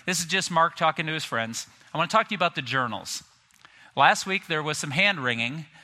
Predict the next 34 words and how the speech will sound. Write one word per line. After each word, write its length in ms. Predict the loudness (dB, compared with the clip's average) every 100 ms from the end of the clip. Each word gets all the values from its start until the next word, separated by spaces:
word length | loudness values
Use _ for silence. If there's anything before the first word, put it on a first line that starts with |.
| -20 -14 -6
about 300 | 2 2 0
the 60 |
fact 320 | 0 2 2 2
that 240 | 0 0
the 120 | 2 4
outline 560 | 4 4 2 4 0
of 200 | -2 -4
the 80 | -2
message 480 | -2 -2 -2 -4 -4
isn't 380 | -2 -2 -2 -4
in 200 | -6 -4
your 160 | -6
journal. 420 | -4 -2 -2 -2 -2
Now, 280 | 0 0 -2 -4
if 200 | -2 -2
you 80 | -2
think 260 | -2 0
I'm 80 | 0
about 260 | 2 2 2
to 40 |
make 160 | -4 -4
fun 220 | -2 -2
of 120 | -2
you, 300 | -6 -6 -8 -14 -20 -20 -20 -8
uh, 120 | -2
let 100 | 0
me 100 | 0
say 200 | 0 0
it 100 | 0
this 220 | 0 -4 -2
way. 160 | 0
I 140 | 2 0
understand 600 | -2 -4 -4 -4 -4 -6
you. 200 | -8